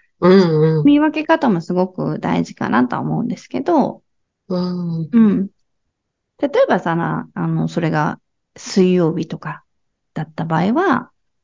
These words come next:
Speaker 1: うん。
Speaker 2: 「じゃあさ、あと二日はちょっと頑張ってみようよ」とか。
Speaker 1: うん。
Speaker 2: 「土日に、あの、お休みの日にいっぱい話聞くからね」とか言って、言って、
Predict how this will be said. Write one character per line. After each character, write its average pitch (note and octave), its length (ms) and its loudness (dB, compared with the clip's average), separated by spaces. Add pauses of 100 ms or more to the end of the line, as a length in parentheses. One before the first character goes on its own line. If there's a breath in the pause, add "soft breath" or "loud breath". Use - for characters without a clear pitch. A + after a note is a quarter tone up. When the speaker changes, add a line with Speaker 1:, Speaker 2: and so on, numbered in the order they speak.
(300)
Speaker 1:
う F3+ 100 -10
ん。 - 40 -12
Speaker 2:
「じ A3+ 80 0
ゃ G3+ 60 4
あ F3+ 60 -2
さ、 F#3+ 380 -6 (400)
あ G3+ 100 -6
と G#3+ 100 -6
二 - 280 -12
日 D#4+ 140 -2
は F#4 320 0 (320)
ち - 80 -6
ょ - 40 -2
っ - 20 -20
と - 120 0
頑 F3 220 -2
張 F#3 80 -2
っ F#3+ 40 -10
て F#3 120 -8
み F3+ 100 -6
よ E3+ 80 -4
う F3 60 -4
よ」 F3+ 160 -8
と - 80 -20
か。 - 160 -20 (580)
Speaker 1:
う F#3 80 2
ん。 F#3 440 4 (200)
Speaker 2:
「土 A#3+ 60 6
日 B3+ 340 6
に、 C#4+ 340 2 (220)
あ E3+ 140 -6
の、 E3 380 -2
お A#3 40 -2
休 F#3+ 280 2
み A3 100 8
の A#3+ 100 8
日 C4 140 8
に A3 280 6
い - 20 -4
っ - 40 -10 (200)
ぱ G3+ 120 0
い - 40 0
話 G#3+ 380 0
聞 A3 60 -12
く - 60 -20
か - 120 -4
ら D#2+ 120 0
ね」 G3 180 -2
と - 80 -20
か - 60 -12
言 - 100 -14
っ - 20 -20
て、 - 140 -12
言 - 80 -8
っ - 40 -14
て、 C4+ 500 -4